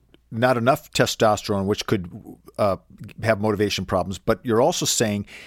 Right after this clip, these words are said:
if he's getting too much competition on video games, that sometimes what that can do then is make everything else seem boring. Is that kinda what you're saying?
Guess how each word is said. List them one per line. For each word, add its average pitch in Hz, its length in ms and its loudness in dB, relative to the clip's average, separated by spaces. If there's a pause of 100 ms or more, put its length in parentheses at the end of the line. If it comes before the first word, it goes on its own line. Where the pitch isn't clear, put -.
(180)
if 135 140 2
he's 117 180 0
getting 127 260 2
too - 220 -2
much - 460 0 (400)
competition 123 640 0
on 107 160 0
video 131 400 2
games, 92 640 -4 (800)
that 117 160 2
sometimes 135 560 0
what 113 140 0
that 147 220 4
can 127 100 0
do 113 140 2
then 107 100 -2
is 104 140 -4
make 120 180 0
everything 113 340 0
else 110 200 2
seem 117 240 0
boring. 113 340 2
Is 120 120 -2
that 123 160 0
kinda 135 200 -2
what 135 80 -2
you're 123 100 -4
saying? 147 320 -2